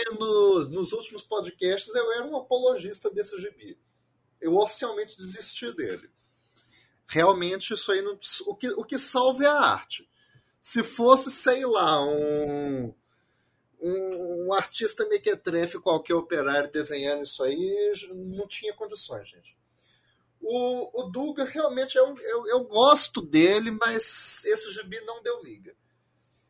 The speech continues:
Ele tá, a missão dele é basicamente avacalhar os plots do Hickman. Que o, o, que o, as pontas soltas que o Hickman deixou.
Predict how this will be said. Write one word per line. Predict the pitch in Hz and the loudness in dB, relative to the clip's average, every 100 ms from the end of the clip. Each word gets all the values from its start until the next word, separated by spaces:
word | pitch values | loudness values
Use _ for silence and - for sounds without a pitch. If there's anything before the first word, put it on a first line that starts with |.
| _ - | _ 0
Ele | 208 254 | 4 4
tá, | 247 - 254 254 262 254 254 247 - 214 | 0 2 4 6 6 4 4 0 -2 -4
a | |
missão | 247 - 285 311 311 | -2 0 0 0 2
dele | 247 277 | 4 6
é | 269 | 4
basicamente | 269 302 302 262 233 254 302 | 4 4 4 -4 -4 -4 -2
avacalhar | 277 285 302 269 220 233 | -2 -2 -2 -2 0 -2
os | - | -4
plots | - 220 220 208 | -4 -2 -2 -2
do | 220 | -4
Hickman. | - 113 95 92 - _ _ _ _ _ _ _ _ _ _ _ | -4 -4 -8 -16 -18 _ _ _ _ _ _ _ _ _ _ _
Que | - | -2
o, | 160 | -2
o, | 160 156 151 147 143 139 127 120 120 | 0 -2 -2 -2 -2 -2 -2 -2 -4
que | 175 | -2
o, | 160 135 | -2 -2
as | 165 - | -4 -4
pontas | 196 190 196 | -4 -2 -2
soltas | - 196 190 196 | -2 -2 -2 -6
que | - | -6
o | 175 | -6
Hickman | 185 196 202 | -8 -10 -4
deixou. | 214 - 139 98 | -4 -4 -6 -8